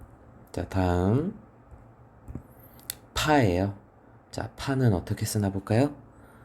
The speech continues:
하나도 어려운 거 없어요. 위에서부터 할게요. 위에서부터 하고, 왼쪽에서부터 한댔죠? 하나,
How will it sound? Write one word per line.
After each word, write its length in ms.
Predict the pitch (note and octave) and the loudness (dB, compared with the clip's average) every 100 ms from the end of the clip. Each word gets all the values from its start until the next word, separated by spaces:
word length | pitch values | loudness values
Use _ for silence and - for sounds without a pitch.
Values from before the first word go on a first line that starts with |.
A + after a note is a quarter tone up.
| - - - - - - | -20 -20 -20 -20 -20 -8
하나도 360 | C3 C3 B2 | -2 0 4
어려운 220 | G#2+ A2 | 6 4
거 80 | F2 | 2
없어요. 280 | F#2 F2 E2 F#2 | -4 -6 -6 2
위에서부터 540 | A2 A#2+ F#2 F2+ F#2+ | 6 6 4 -4 -6
할게요. 420 | - - F2+ B2 F2 - - | -4 -4 -4 -4 -6 -8 2
위에서부터 680 | A#2 D3+ C#3+ C#3+ C#3 C3+ C#3 | 6 6 6 0 -2 -2 -2
하고, 520 | C3 D#3 F#3 A3+ A#3+ - - | -2 -2 0 0 -4 -14 -2
왼쪽에서부터 680 | G2 G2 G#2+ A2 G2+ F#2 F#2+ | 0 2 0 0 0 -2 -4
한댔죠? 500 | F2+ F2+ - D3+ F#3+ - - - - - - - - | -2 -2 0 0 -2 -10 -20 -20 -20 -20 -20 -20 -20
하나, 640 | - F#2 F2 F2 F#2 C#3 | -6 -2 2 2 2 0